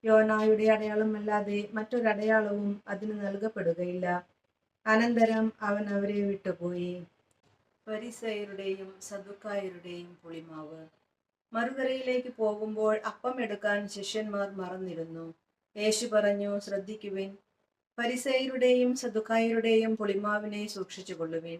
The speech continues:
"നാം അപ്പമൊന്നും എടുക്കാത്തത് കൊണ്ടായിരിക്കാം" എന്ന് അവർ പരസ്പരം പറഞ്ഞു. യേശു ഇതറിഞ്ഞ് അവരോട് ചോദിച്ചു,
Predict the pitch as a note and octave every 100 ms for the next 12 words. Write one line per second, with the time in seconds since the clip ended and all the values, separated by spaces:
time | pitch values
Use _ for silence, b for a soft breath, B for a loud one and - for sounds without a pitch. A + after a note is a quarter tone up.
0 | - _ _ _ _ - G#3 G#3+ G#3 G3+
1 | A#3 A3 G#3+ G#3+ G3+ G3 G#3+ G#3+ A3 G#3+
2 | G#3 G#3 G3+ G3+ G3+ G3+ G3+ G3+ G3 G#3
3 | G3 G3 G3 F#3+ F#3+ F#3+ F#3 F#3 - F#3+
4 | F3+ F3 E3 E3 E3 E3 - _ _ _
5 | _ G#3+ A3 A3 A3 A3 A3 G#3+ G#3 G#3
6 | G#3 G3+ G3+ G3+ G3 G3 F#3+ F#3+ - F#3+
7 | F#3+